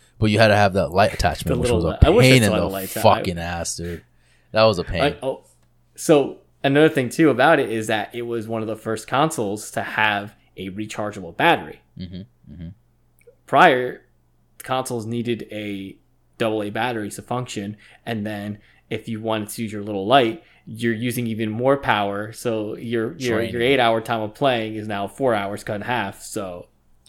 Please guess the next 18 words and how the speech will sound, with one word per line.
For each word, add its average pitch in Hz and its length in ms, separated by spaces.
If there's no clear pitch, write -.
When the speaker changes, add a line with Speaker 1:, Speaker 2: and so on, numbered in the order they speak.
Speaker 2:
yeah. - 200
Speaker 1:
Yeah, 156 240
it 117 140
definitely 175 340
revolutionized 110 840
handheld 90 340
gaming 87 300
because 85 400
of, 87 260
like, 95 160
you, 87 80
everything 104 300
you 101 80
just 90 240
said. 95 280
And 87 140
I 92 80
think 101 360